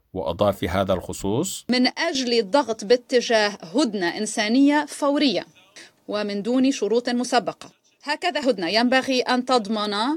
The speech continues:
Speaker 2: الوصول الإنساني دائما دون عوائق عبر الحدود وخطوط القتال،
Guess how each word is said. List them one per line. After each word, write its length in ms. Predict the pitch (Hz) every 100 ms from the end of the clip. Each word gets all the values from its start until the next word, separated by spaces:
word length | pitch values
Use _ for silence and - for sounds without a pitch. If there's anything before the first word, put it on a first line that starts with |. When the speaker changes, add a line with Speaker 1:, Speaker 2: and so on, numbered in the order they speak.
| 330 _ _ -
Speaker 2:
الوصول 840 | 226 240 220 - 226 233 330 294
الإنساني 1040 | - 240 240 240 - 233 226 226 254 269 220
دائما 200 | 233 233
دون 160 | 240
عوائق 840 | 240 208 220 233 247 262 - - -
عبر 420 | - 254 226 247
الحدود 720 | 247 262 226 226 214 254 226
وخطوط 760 | 214 233 240 254 262 208 254
القتال، 480 | - 240 240 220 160